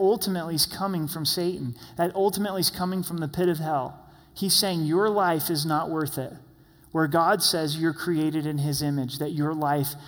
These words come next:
has great value. He's telling you that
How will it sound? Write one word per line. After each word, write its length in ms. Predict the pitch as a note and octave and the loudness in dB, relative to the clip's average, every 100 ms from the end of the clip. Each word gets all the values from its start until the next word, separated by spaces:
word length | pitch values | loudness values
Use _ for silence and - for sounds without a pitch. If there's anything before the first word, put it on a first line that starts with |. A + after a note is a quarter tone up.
| - - | -16 -4
has 180 | D3+ | -2
great 300 | C3+ C#3 C3+ | 0 -2 -4
value. 500 | C#3+ C3 C3 C3 D3 - - - - _ _ - _ _ | -2 -2 -2 -6 -10 -14 -20 -20 -20 _ _ -20 _ _
He's 200 | F#3 F#3 | 0 0
telling 380 | - G3+ G#3 G3+ | 2 2 2 2
you 160 | G3+ | 2
that 380 | F#3 E3+ - - | 2 2 -2 -12